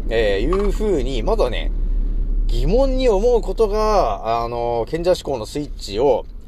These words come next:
えー、発動できるか発動できないかにかかってくることが分かってんだよね。なので、この日本沈没の地震の話についても、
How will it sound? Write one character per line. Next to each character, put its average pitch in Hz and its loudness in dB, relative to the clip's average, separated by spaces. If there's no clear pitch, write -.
え 101 -2
ー、 - -16
発 - -6
動 196 2
で 170 -2
き 180 2
る 170 -4
か 107 -2
発 110 -8
動 165 0
で 117 -6
き 160 -2
な 180 2
い 120 -2
か - -14
に 175 -4
か 151 -2
か 175 2
っ 175 -4
て 131 -8
く 110 -6
る 101 -8
こ 147 -4
と 196 2
が 92 0
分 90 -6
か 107 0
っ 107 -6
て 156 -14
ん - -16
だ 69 -12
よ 69 -12
ね。 175 -6
な 208 -4
の 170 0
で、 151 4
こ 151 -4
の 160 2
日 139 -4
本 294 -6
沈 170 -6
没 160 -2
の 160 2
地 101 -14
震 175 -6
の 170 -2
話 156 -4
に 120 -10
つ 117 -10
い 107 -10
て 95 -4
も、 85 -8